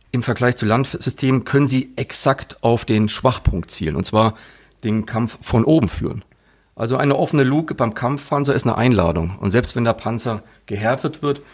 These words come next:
können die Schwachpunkte gezielt angegriffen werden. Und der Aspekt des Lungerns, des Herumlungerns von Drohnen bedeutet, die sind bereits im Standby. Entweder fliegen sie und bei Aufklärung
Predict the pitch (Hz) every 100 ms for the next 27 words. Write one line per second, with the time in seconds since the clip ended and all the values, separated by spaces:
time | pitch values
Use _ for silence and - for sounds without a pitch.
0 | - - - 123 120 110 - 123 - 123
1 | 113 104 107 - 117 110 107 123 104 -
2 | 92 90 85 92 120 - - - - -
3 | 110 123 117 - 135 127 - 117 - -
4 | 104 101 123 156 151 147 113 - 104 131
5 | 143 151 147 135 131 - 131 127 123 127
6 | 131 117 135 131 - 101 113 113 - _
7 | 113 113 120 107 - 113 82 73 _ _
8 | _ _ _ _ 120 120 113 104 - 107
9 | 135 180 160 185 233 _ _ _ _ _
10 | - 113 101 98 110 127 - 131 127 117